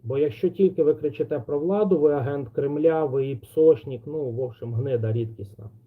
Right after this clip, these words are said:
А, а влада якраз таки зобов'язана, е, була подумати своєю головою, е, чи варто на лінію Суровікіна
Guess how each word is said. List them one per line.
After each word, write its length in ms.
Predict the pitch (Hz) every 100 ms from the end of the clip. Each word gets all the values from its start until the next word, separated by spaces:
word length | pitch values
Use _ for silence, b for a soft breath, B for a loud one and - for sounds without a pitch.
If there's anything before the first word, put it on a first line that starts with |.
| _ b b b b b b b -
А, 420 | 123 127 127 127
а 60 | 147
влада 420 | 190 277 247 175
якраз 420 | 143 - 143 131
таки 260 | 139 113 143
зобов'язана, 1040 | 143 175 196 214 175 123 120 117 110 107
е, 640 | 107 - 117 117 113 110 110
була 580 | 123 156 139 110 104 - - -
подумати 540 | 160 185 151 127 123
своєю 460 | 110 135 127 123 117
головою, 680 | 135 139 143 208 233 143 113 -
е, 220 | 113 117
чи 400 | 110 - 139 135
варто 420 | 120 165 156 127
на 400 | 120 123 120 110
лінію 400 | 120 139 127 120
Суровікіна 840 | 113 131 127 139 196 196 117 110